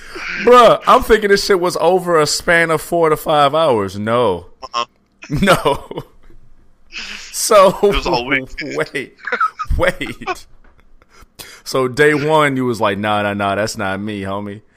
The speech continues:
Speaker 1: Day
Speaker 2: Yeah.
Speaker 1: t-, day two, "Nah, nah, nah, for real, <laughs> it's not me." Day three was like, "Fuck it, they think it's me." They told
Speaker 2: Yeah,
Speaker 1: enough
Speaker 2: so, like,
Speaker 1: people.
Speaker 2: my buddy, he just didn't want the attention, I guess. I was like, "Dude, I just,
Speaker 1: Oh, wow.
Speaker 2: I mean, I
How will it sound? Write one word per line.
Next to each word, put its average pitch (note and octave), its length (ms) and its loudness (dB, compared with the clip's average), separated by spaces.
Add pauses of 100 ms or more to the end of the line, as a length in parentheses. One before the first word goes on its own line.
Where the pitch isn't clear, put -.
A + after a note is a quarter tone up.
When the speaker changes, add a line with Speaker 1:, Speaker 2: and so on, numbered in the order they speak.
(500)
Speaker 1:
Day A#2+ 220 2
Speaker 2:
Yeah. A#2+ 120 -2
Speaker 1:
t-, - 180 -14
day C3 220 4
two, B2+ 540 -2
"Nah, A#2 240 -2
nah, B2 80 -4
nah, A#2+ 240 0
for A#2 260 -6
real, G#2+ 480 -4 (100)
<laughs> - 100 -10 (320)
it's F#3+ 320 0
not C#3+ 540 0
me." A#2 400 -10 (1400)
Day A#2+ 260 4
three C#3+ 280 0
was A2+ 160 -2
like, G#2 200 4
"Fuck A2 300 0
it, F#2 60 -4
they F2+ 120 -2
think G2+ 240 -4
it's F2 120 -8
me." G#2 260 -4 (500)
They A#2+ 160 2
told B2+ 220 4
Speaker 2:
Yeah, B2 120 4
Speaker 1:
enough A#2+ 200 4
Speaker 2:
so, - 60 -10
like, C3 80 -2
Speaker 1:
people. B2+ 300 -4 (720)
Speaker 2:
my D3 120 -2
buddy, D#3 260 -6
he D#3 80 -16
just C3 200 -16
didn't C3+ 140 -18
want C#3 120 -10
the C3 80 -8
attention, A#2 400 -10
I G#2+ 80 -4
guess. G#2+ 420 -6
I B2 40 -16
was A#2 160 -20
like, E3 140 -18
"Dude, B2+ 320 -16
I A#2+ 260 -18
just, - 20 -
Speaker 1:
Oh, G2 280 -4
wow. F2+ 420 -8
Speaker 2:
I E2+ 40 -20
mean, E2 100 -20
I D3 60 -4